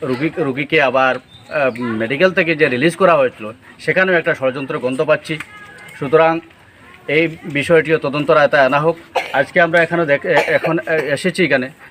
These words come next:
দেখতে পারলাম রোগীর যে বেহাল অবস্থা, জানি না কি, আহ, ম-, পরবর্তীতে কি অঘটন ঘটতে পারে নাকি। সুতরাং,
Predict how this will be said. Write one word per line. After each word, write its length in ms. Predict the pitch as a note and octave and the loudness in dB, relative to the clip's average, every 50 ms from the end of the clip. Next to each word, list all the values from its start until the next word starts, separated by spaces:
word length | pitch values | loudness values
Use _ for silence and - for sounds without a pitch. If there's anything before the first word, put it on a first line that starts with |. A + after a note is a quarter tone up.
| _ _ A2+ | _ _ -2
দেখতে 300 | B2 C3+ C3 - F3+ E3+ | -2 -2 0 0 -2 2
পারলাম 440 | D3+ D#3+ D#3 D#3 D3+ D3 C#3+ C#3 - - - - - - | 2 2 4 4 4 2 0 -2 -12 -20 -20 -20 -12 -10
রোগীর 300 | A#2+ A#2+ B2+ D3 D3+ C#3 | -10 -6 -4 -4 -4 -2
যে 100 | D3 D3+ | -2 0
বেহাল 320 | A#2+ B2 A#2 D3+ E3 F3 | 0 0 2 2 4 4
অবস্থা, 440 | E3+ D#3 E3 D#3+ - - B2 G2 - - - _ _ - - - - | 4 4 2 0 2 -4 -4 -4 -6 -12 -20 _ _ -20 -20 -18 -4
জানি 200 | - - C3+ C#3+ | 0 0 2 2
না 260 | D#3 E3+ E3 E3 E3+ E3+ - F#3 - - | 4 4 4 2 2 0 -4 -12 -12 -8
কি, 220 | - D3 D3 D3 | -6 -6 -4 -4
আহ, 400 | C#3 - E3 D3+ C3+ C3+ C3 C3 | -4 -2 0 2 2 4 2 2
ম-, 280 | B2 B2+ D3 C#3 C#3 E3 - | 0 -2 -4 -4 -6 -6 -2
পরবর্তীতে 520 | - C3 C#3 C3+ C3+ C3 - D3 C3 C3+ C3 | 0 0 0 0 -2 -4 -4 -6 -6 -6 -6
কি 140 | - C#3+ | -4 -2
অঘটন 360 | C3 A#2 G#2+ B2+ C3+ C#3+ C3+ C3 | -4 -2 0 -2 -2 -2 -2 -2
ঘটতে 280 | B2+ B2+ - - C#3+ | -2 -2 -2 -2 -2
পারে 200 | C3+ C3+ C3 C3 | -2 0 0 2
নাকি। 320 | B2 A#2 A2+ - - A#2+ G#2+ - - - - - - - - - - - - - _ _ _ - | 0 0 -4 -4 -8 -16 -16 -16 -20 -20 -20 -20 -20 -20 -20 -20 -20 -20 -20 -20 _ _ _ -14
সুতরাং, 400 | C#3 B2+ D3+ D#3 D#3+ E3 E3+ F3+ | -4 0 2 2 2 2 0 -2